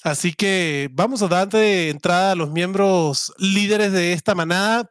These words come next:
para entrar ya en calor, que está interesante lo que vamos a hablar hoy. Así que, señor Mauricio Gutiérrez, ¿cómo está usted, caballero?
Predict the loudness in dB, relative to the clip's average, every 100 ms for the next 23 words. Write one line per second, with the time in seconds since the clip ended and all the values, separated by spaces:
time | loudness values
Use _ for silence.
0 | -2 0 0 0 -2 -6 _ _ _ -6
1 | -4 0 0 0 0 -2 -2 -2 -2 -2
2 | -4 -6 -4 -2 -2 -2 -2 0 -2 0
3 | 0 0 0 -4 -20 _ -8 -2 0 0
4 | 0 2 2 2 0 0 0 0 -2 -2
5 | 0 0 0 0 -2 -6